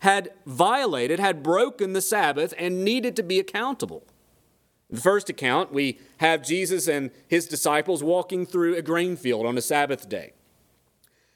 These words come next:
And as they're wak-, making their way through a, a grain field, the disciples happen to pluck some of the grain and crush it in their hands for a, perhaps an afternoon snack, and they eat it.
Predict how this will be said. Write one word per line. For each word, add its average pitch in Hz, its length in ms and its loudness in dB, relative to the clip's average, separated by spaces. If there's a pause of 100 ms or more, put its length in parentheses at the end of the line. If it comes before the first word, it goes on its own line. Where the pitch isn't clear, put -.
(100)
And 196 100 4
as 233 100 2
they're 220 160 2
wak-, 220 280 0
making 214 260 0
their 202 100 2
way 190 120 2
through 180 300 2
a, 170 80 0
a 160 80 -2
grain 180 300 0
field, 143 280 0
the 160 80 -2
disciples 170 680 0 (340)
happen 190 280 2
to 185 100 4
pluck - 360 -2
some 214 180 0
of 196 60 -2
the 185 80 2
grain 165 500 0
and 104 240 -6 (140)
crush 202 280 0
it 185 120 2
in 175 80 0
their 151 160 0
hands 151 400 0
for 143 260 0
a, 117 200 0 (760)
perhaps 127 320 -2
an 131 60 2
afternoon 135 440 0
snack, 117 460 -4
and 104 100 0
they 135 120 2
eat 208 220 -2
it. - 360 -14